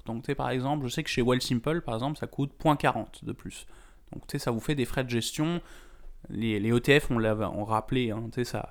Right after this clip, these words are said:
ça coûte rien en termes de frais de gestion, là. C'est, souvent, c'est dix points de base, donc zéro point un pour cent. C'est vraiment que dalle, là. Donc, souvent, ça vous fait un portfolio avec zéro point cinq à zéro point six pour cent de frais de gestion, ce qui est vraiment ridicule.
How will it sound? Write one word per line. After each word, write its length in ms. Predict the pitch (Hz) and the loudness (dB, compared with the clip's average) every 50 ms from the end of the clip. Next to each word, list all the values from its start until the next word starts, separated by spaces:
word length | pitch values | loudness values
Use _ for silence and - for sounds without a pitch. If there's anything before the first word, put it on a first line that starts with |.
| - | -12
ça 100 | - - | -12 -12
coûte 280 | - - - - - 135 | -10 -6 -4 0 2 2
rien 340 | 120 117 131 123 123 120 113 | 2 4 2 0 0 0 -2
en 140 | 104 - | -4 -4
termes 200 | - 117 110 113 | -4 -6 -4 -2
de 80 | 110 107 | -2 -2
frais 200 | 104 - - 113 | -2 -2 -4 -4
de 40 | 110 | -4
gestion, 420 | 113 110 - - - 147 170 185 160 | -4 -4 -4 -6 -6 -6 -6 -6 -6
là. 120 | 160 160 151 | -6 -6 -8
C'est, 340 | - - - - 123 - - | -10 -10 -10 -10 -10 -10 -10
souvent, 300 | - - - 123 127 127 | -10 -8 -4 -4 -4 -2
c'est 180 | - - 117 113 | -2 -2 -4 -2
dix 180 | 123 123 131 | -2 -4 -6
points 220 | 127 - 139 123 117 | -4 0 0 2 2
de 60 | 117 | 2
base, 320 | 113 113 123 - 123 120 | 0 0 -2 -2 -4 -6
donc 200 | 113 104 101 - 110 | -8 -8 -8 -6 -4
zéro 240 | 110 117 113 131 127 | -2 0 0 0 0
point 200 | - 127 117 117 | 0 0 0 0
un 60 | 117 | -2
pour 220 | - - 117 - | -2 -4 -6 -6
cent. 240 | - - 143 151 - - - - - - - - - - - - - | -2 -2 -2 -2 -2 -6 -16 -18 -18 -20 -20 -20 -20 -20 -20 -20 -20
C'est 200 | - - - 110 | -16 -12 -8 -6
vraiment 500 | 104 104 107 110 110 113 120 135 131 - - - - - - - - | -4 -2 0 0 2 2 2 0 0 -4 -8 -16 -20 -20 -20 -10 -4
que 100 | - 117 | -2 -2
dalle, 360 | 110 120 110 104 98 - - | 0 0 0 0 -2 -4 -4
là. 160 | - - - - - | -6 -6 -8 -8 -8
Donc, 220 | - 110 110 - | -8 -6 -6 -6
souvent, 480 | - - 123 117 123 131 143 156 165 - - - - - - - - - | -6 -4 0 6 8 8 8 8 6 4 -4 -16 -18 -20 -20 -20 -20 -20
ça 160 | - - - 113 | -10 -4 -2 -2
vous 220 | 113 123 120 117 | 0 0 0 -2
fait 180 | 113 - - 143 | 0 4 6 6
un 120 | 135 127 | 6 6
portfolio 720 | - 131 123 - - - - 127 120 117 117 123 135 147 139 | 6 4 2 2 2 2 4 4 4 6 6 6 6 6 6
avec 200 | 117 117 113 107 | 4 2 0 0
zéro 300 | 113 120 123 123 139 139 | 2 2 4 6 4 4
point 240 | 135 - 127 117 120 | 4 4 2 2 2
cinq 360 | - - 131 127 131 - 117 | 2 2 2 2 2 2 0
à 80 | 113 | 0
zéro 240 | 110 110 113 117 120 | 0 2 0 0 0
point 200 | - - 117 110 | 0 0 -2 0
six 240 | 110 - - - - | 0 -2 -2 -4 -6
pour 160 | - - - | -6 -6 -4
cent 120 | - 123 110 | -2 -2 -2
de 40 | |
frais 160 | - - - 107 | -2 -2 -2 -2
de 60 | 113 | 0
gestion, 420 | 117 101 104 - - 127 135 143 | -2 -2 -4 -4 -4 -4 -4 -4
ce 80 | 139 - | -4 -4
qui 80 | - | -6
est 60 | 104 98 | -6 -4
vraiment 360 | 104 110 113 117 117 - - - | -4 -2 -2 -2 -2 -4 -6 -6
ridicule. 840 | 110 110 113 120 123 131 117 110 110 - - 120 135 185 220 208 - | -4 -2 0 0 0 0 0 -2 -2 -2 0 2 2 4 2 0 -2